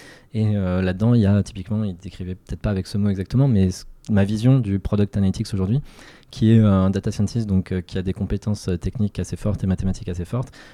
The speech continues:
mais, euh, qui comprend le business. Et je pense que, euh, on va de plus en plus vers, euh, bah, un rapprochement de ces deux métiers. Et pour moi, je, ça m'étonnerait pas que l'avenir, en fait, ce soit un, bah, un pro-, des, des product managers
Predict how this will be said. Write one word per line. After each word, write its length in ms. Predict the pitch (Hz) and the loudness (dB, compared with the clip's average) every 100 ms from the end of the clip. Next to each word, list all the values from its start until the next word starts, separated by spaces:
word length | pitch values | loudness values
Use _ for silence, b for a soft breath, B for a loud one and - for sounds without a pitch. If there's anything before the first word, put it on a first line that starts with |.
| B | B
mais, 280 | 107 113 113 | 0 4 4
euh, 380 | 98 92 95 92 - | 4 4 2 0 -6
qui 340 | - 98 98 | -8 -4 -4
comprend 320 | 92 110 - 110 | -4 -8 -2 -2
le 40 | |
business. 440 | 95 98 131 - b b b b 107 | 0 -2 -2 -8 b b b b -2
Et 300 | 98 98 110 | 0 0 -2
je 120 | - | -4
pense 220 | 123 - | -4 -4
que, 120 | - | 0
euh, 640 | 110 101 95 90 90 92 101 - - | 2 4 2 2 0 -2 -4 -8 -4
on 160 | 98 | -2
va 160 | 95 101 | 0 -2
de 100 | 101 | -2
plus 200 | - 120 | -4 -6
en 80 | 110 | -4
plus 240 | 131 117 | -6 -4
vers, 220 | 101 98 | -4 -2
euh, 680 | 90 87 85 85 85 85 85 | -2 -2 -2 -2 -2 -2 -4
bah, 120 | 90 | -6
un 80 | 87 | -6
rapprochement 440 | 87 - 104 120 120 | -8 -8 -8 -4 -4
de 60 | |
ces 80 | 110 | -4
deux 80 | 95 | -6
métiers. 260 | 92 127 147 - b b b b - | -6 -8 -10 -14 b b b b -6
Et 140 | 90 | -4
pour 140 | 98 | 0
moi, 180 | 101 127 | 2 2
je, 320 | 127 - - - | 0 -8 -16 -10
ça 220 | - 101 | -4 -2
m'étonnerait 380 | 104 104 101 98 | -2 -2 -2 2
pas 180 | 117 | 2
que 420 | 123 - 95 95 92 | 2 4 6 6 4
l'avenir, 360 | 92 101 120 | 2 0 0
en 40 | 98 | 0
fait, 220 | 120 120 | -4 -8
ce 120 | 95 | -10
soit 240 | - 95 101 | -8 -6 -4
un, 480 | 92 85 82 85 - - - _ | -4 -4 -4 -6 -10 -20 -20 _
bah, 100 | 90 | -10
un 80 | 85 | -8
pro-, 300 | - 104 98 | -6 -6 -6
des, 180 | 98 92 | -4 -4
des 220 | 92 95 | -2 -4
product 380 | - - 110 104 | -4 -8 -4 0
managers 280 | 101 98 | 0 -2